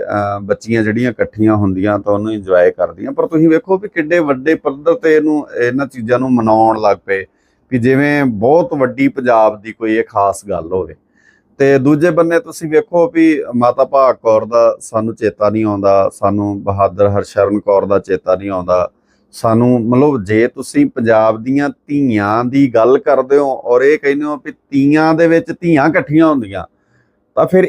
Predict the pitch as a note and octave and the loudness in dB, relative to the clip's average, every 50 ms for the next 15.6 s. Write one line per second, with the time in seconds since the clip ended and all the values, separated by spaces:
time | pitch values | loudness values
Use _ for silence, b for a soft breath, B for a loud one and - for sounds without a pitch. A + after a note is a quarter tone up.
0 | - - E3 E3+ F3+ G3+ G#3 A3 A3 A3 A3 - G#3 G3 G3 F#3 D3+ C#3 C3 B2+ | 0 0 2 2 4 2 2 2 0 0 -2 -2 -2 0 2 2 2 2 2 2
1 | C#3+ D#3 D3+ D3 D#3 - - F3+ F#3+ F#3 G3 G3 F#3+ F#3 - E3+ D3+ D3+ D3+ D3+ | 2 2 2 2 0 0 0 0 2 2 2 2 0 -2 -2 0 0 0 0 0
2 | C#3+ C3 C#3 C#3 D3 D3+ C#3+ C3+ B2+ G#2+ - G2 G2+ G#2+ A2 G#2+ G2+ G#2+ C#3 E3+ | -2 -4 -4 -2 0 0 2 0 0 0 0 0 0 0 0 2 2 2 0 -2
3 | D3+ G2+ - _ _ _ _ - A2 A#2+ A#2+ - D3 D3+ E3+ E3 - - - C#3+ | -8 -16 -20 _ _ _ _ -6 -4 -2 0 2 2 4 2 2 0 -2 0 0
4 | D3+ - D3 C#3 A#2 G#2+ - - A2 A2 A2+ A2 A2+ A2 A2 A2 B2 B2+ C3 A#2+ | 0 2 2 2 2 2 0 -2 0 0 2 2 2 2 0 -2 -4 -6 -4 -4
5 | G#2+ G#2 - - G2 G#2+ A2 A2+ A#2+ B2 A2 G#2+ A2+ A#2+ A#2+ B2 B2+ C3 B2+ C3 | -6 -8 -10 -10 -10 -8 -8 -8 -8 -10 -8 -6 -4 -2 0 2 2 2 2 2
6 | B2+ - B2 A2 - - A2+ A2 A2+ A#2 A2 - G#2 F#2+ F#2 G2 G2 F#2+ - _ | 2 0 -2 -4 -2 0 0 0 0 0 -2 -2 -4 -4 -2 -4 -8 -10 -12 _
7 | - A2 G#2 G2 F#2+ F#2 G2 G2+ A2+ B2 C3 B2+ A#2 G#2+ G2 - - - G2+ F#2+ | -2 -2 0 0 0 0 0 0 2 0 0 -2 -2 -2 -6 -8 -6 -6 -6 -6
8 | F2 G2 G#2 G2+ - - F#2 F#2 F#2 F#2 F2+ F2+ - E2+ - - - F#2 F#2+ F#2+ | -6 -6 -8 -8 -6 -6 -6 -6 -6 -8 -10 -8 -8 -8 -8 -6 -4 -2 -2 0
9 | F#2 F2+ F2 F2 E2+ G2 A2 - - b b b b b b b b b b _ | 0 -2 -2 -2 -2 -2 -4 -6 -8 b b b b b b b b b b _
10 | - E3 E3+ E3 - - D#3+ E3 E3+ F#3 F#3+ F#3+ - - F3 E3+ F3+ F#3 F#3+ F#3+ | 0 0 2 0 0 0 0 2 4 4 4 2 2 2 0 0 0 0 -2 -2
11 | F#3+ - - E3 E3 F3 F#3 F3+ E3+ F3 G3 G3+ G#3 F#3+ - F#3+ F#3 - - D#3 | -4 -6 -2 0 2 2 2 2 2 0 0 0 -2 0 0 -2 -2 0 -2 -4
12 | - - C#3 C3+ C3+ C3 C3 C#3 D3 C#3+ C3+ C#3 - - C3+ C3 C3+ - C#3+ B2+ | -2 0 2 2 2 2 2 2 0 0 0 -2 -4 -4 -4 -4 -4 -4 -4 -2
13 | A#2+ G#2+ - - A2 A2+ A2+ A2+ G#2+ G#2+ G#2 G2 G2 G2 G2 F#2+ G2+ G2 G2 G2 | -2 -2 -4 -6 -4 -4 -4 -4 -2 -2 -2 -2 -2 -4 -2 0 0 0 0 0
14 | G2 F#2+ F#2+ F#2+ F#2+ F#2+ F#2 - F#2 F2+ - F#2 F#2 F#2 - - - G2+ G2 G2+ | -2 -2 0 2 2 2 2 0 -2 -4 -4 -6 -8 -10 -10 -4 -2 0 2 2
15 | G2 G#2 G#2 G2+ A#2 B2+ B2+ - - A2 - | 2 2 0 2 2 0 0 0 0 -2 -2